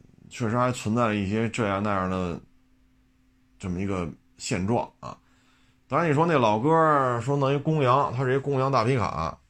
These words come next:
他有一拖拽房车啊，这收费确实高，没办法，您那个，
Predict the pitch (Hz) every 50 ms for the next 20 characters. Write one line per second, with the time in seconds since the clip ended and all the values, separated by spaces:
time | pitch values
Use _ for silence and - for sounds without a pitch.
0 | _ - - 120 120 123 117 - - - 69 90 98 101 113 113 - - 135 131
1 | 123 135 131 120 104 92 87 82 73 - - - - _ - - 92 104 113 110
2 | 120 120 113 - - - _ _ _ _ _ _ _ _ _ _ - - - -
3 | 127 113 101 - - 160 156 147 143 107 101 110 101 92 107 113 107 123 113 98
4 | - - _ _ _ _ _ _ _ _ _ _ _ _ _ _ _ _ _ _
5 | _ _ _ _ _ _ _ - - - 104 120 131 139 131 101 87 82 65 -
6 | - _ _ _ _ _ _ _ _ _ _ _ _ - 95 107 120 139 143 131
7 | 120 110 104 101 98 -